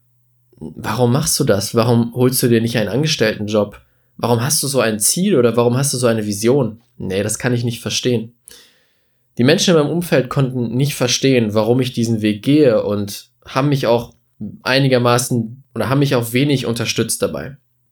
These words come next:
Und dann kam ich durch Zufall, ich glaube nicht an Zufall, wie du wahrscheinlich schon weißt, auf einen Freund von mir, mit dem ich mich regelmäßig unterhalten habe. Das war einer der wenigen Menschen,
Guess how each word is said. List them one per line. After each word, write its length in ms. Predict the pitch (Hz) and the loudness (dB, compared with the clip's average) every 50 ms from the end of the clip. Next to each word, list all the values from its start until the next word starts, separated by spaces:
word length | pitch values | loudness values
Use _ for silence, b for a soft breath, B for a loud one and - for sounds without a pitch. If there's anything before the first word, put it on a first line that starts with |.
| _ - | _ -4
Und 160 | - 131 131 | -2 0 2
dann 240 | 160 185 208 220 214 | 2 2 2 0 0
kam 240 | 214 170 165 156 156 | 0 0 2 2 2
ich 240 | 151 143 143 - - | 2 0 -2 -6 -6
durch 400 | 135 123 151 202 196 202 - - | 0 2 2 2 2 0 -4 -2
Zufall, 560 | - - 185 175 160 - 123 110 110 113 113 | 0 0 0 0 2 2 2 4 4 4 2
ich 120 | 123 127 | 0 -2
glaube 280 | - 123 117 117 113 110 | 0 2 2 2 2 0
nicht 180 | 110 107 - - | -2 -2 -2 -4
an 80 | 110 107 | -4 -4
Zufall, 440 | - - 131 120 - - 117 113 110 | -4 -6 -6 -4 0 2 2 2 2
wie 60 | 120 | 2
du 100 | 120 120 | 2 2
wahrscheinlich 400 | 120 117 120 - 127 123 120 120 | 0 0 0 0 0 0 0 0
schon 240 | - 123 113 107 110 | -2 -4 -2 0 0
weißt, 460 | 123 117 104 110 120 139 - - - b b b b b b b b | 0 2 2 0 -2 -4 -8 -12 -18 b b b b b b b b
auf 480 | - 147 170 208 220 214 - - - _ _ _ _ _ _ _ _ - | 0 2 2 2 0 -2 -6 -14 -16 _ _ _ _ _ _ _ _ -4
einen 160 | - 139 156 | 0 0 0
Freund 320 | 175 165 - 180 180 190 190 | 0 0 0 2 2 2 2
von 180 | - 127 107 | 0 0 2
mir, 160 | 113 113 127 143 | 2 2 2 2
mit 180 | 143 135 131 | 2 2 2
dem 140 | 147 147 147 | 2 0 0
ich 100 | 143 139 | 0 0
mich 180 | 147 139 135 123 | -2 -2 0 2
regelmäßig 440 | 135 135 135 131 127 123 123 - - | 2 2 4 2 2 2 0 0 -2
unterhalten 520 | 120 117 117 113 120 117 117 117 101 92 | -2 -2 0 2 2 0 0 -2 -4 -6
habe. 180 | 104 98 98 101 | -6 -4 -4 -4
Das 220 | - 110 - - | -4 -4 -4 -2
war 80 | 147 131 | 0 0
einer 180 | 139 147 147 | 0 2 2
der 160 | 139 135 127 127 | 4 4 4 4
wenigen 320 | 147 175 180 160 135 131 | 4 4 4 2 2 2
Menschen, 540 | 123 120 117 120 120 - 131 135 135 B | 2 2 2 2 0 0 0 -2 -4 B